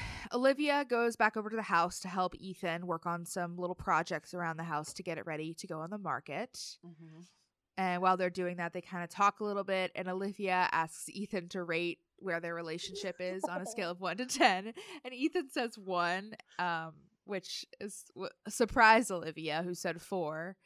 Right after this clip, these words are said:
Speaker 2: Yeah.
Speaker 1: which I agree. I definitely don't think they're at a one. I mean,
Speaker 2: I don't
Speaker 1: just
Speaker 2: think
Speaker 1: from
Speaker 2: they're
Speaker 1: what
Speaker 2: at
Speaker 1: we're
Speaker 2: a
Speaker 1: seeing.
Speaker 2: one, but I get it from Ethan because he was like, you know, "I've had all these epiphanies. I want this out of my life." And she's like, "Let's take it a day at a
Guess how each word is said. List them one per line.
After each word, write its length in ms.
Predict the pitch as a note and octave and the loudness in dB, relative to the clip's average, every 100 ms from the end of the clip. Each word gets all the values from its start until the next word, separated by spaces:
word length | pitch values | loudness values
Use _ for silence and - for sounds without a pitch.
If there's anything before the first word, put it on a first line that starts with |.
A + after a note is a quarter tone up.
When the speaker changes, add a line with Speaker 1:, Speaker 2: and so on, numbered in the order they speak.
| - | -8
Speaker 2:
Yeah. 180 | F#3 E3 | 0 2
Speaker 1:
which 120 | C#3+ | 6
I 80 | C#4+ | 6
agree. 300 | B3+ F#3+ F3+ | 6 4 6
I 100 | F#3 | 6
definitely 500 | A3 A#3 C#4 - G#3 | 6 4 2 -2 -2
don't 300 | F3 F3 - | 2 2 2
think 160 | F#3 F3 | -2 0
they're 160 | D#3+ | 2
at 140 | D3 D3+ | 2 0
a 60 | |
one. 440 | - C#3 G2+ D3+ G3 | -4 -4 -2 -4 -4
I 80 | G3+ | 0
mean, 120 | G3 | 2
Speaker 2:
I 80 | C4 | 4
don't 180 | A#3+ C4 | 6 6
Speaker 1:
just 140 | D#4 | 6
Speaker 2:
think 120 | D#4 | 6
Speaker 1:
from 60 | C4 | 8
Speaker 2:
they're 80 | B3+ | 8
Speaker 1:
what 60 | G3+ | 10
Speaker 2:
at 120 | G#3 | 10
Speaker 1:
we're 60 | G#3 | 8
Speaker 2:
a 20 | |
Speaker 1:
seeing. 440 | F3 D3+ E3+ G3 | 8 6 6 6
Speaker 2:
one, 80 | G3+ F3+ | 2 4
but 160 | G3 F#3+ | 6 8
I 120 | E3 | 6
get 260 | E3+ D#3 D#3+ | 2 0 2
it 240 | A3+ - - | 2 0 -4
from 180 | - F3 | -4 -2
Ethan 400 | F3 F#3+ A3 A3+ | 0 -2 0 0
because 400 | G#3+ G3+ F#3+ F3 | 0 0 0 0
he 240 | F#3+ G#3 F#3 | -2 -2 0
was 180 | F3+ F3 | 0 2
like, 380 | E3 E3+ E3 | 4 2 2
you 80 | C4 | 2
know, 400 | C4 A#3 G#3+ G3+ - - - - - | 4 6 6 4 -2 -18 -20 -8 4
"I've 240 | D4 C4 | 6 6
had 220 | B3 C#4+ C#4 | 4 4 6
all 120 | C#4 | 4
these 200 | B3+ A#3 | 2 0
epiphanies. 640 | B3 D#4 D4 B3+ B3 A#3+ | 0 0 0 0 2 2
I 100 | A#3+ | 2
want 260 | B3 C4 B3 | 4 2 2
this 160 | C4 C4 | 0 2
out 140 | B3+ | 2
of 100 | B3+ | 2
my 100 | A#3+ | 4
life." 360 | A3+ B3+ B3+ A3+ | 6 8 6 2
And 140 | G#3+ | 0
she's 180 | A#3+ A3+ | 0 4
like, 220 | A3+ G#3+ | 4 6
"Let's 480 | C4+ D4 - - - | 6 4 0 -16 -4
take 260 | C#4+ C#4 C4+ | 0 0 0
it 80 | B3 | 0
a 40 | |
day 240 | B3 B3 | 4 6
at 60 | |
a 60 | A3+ | 6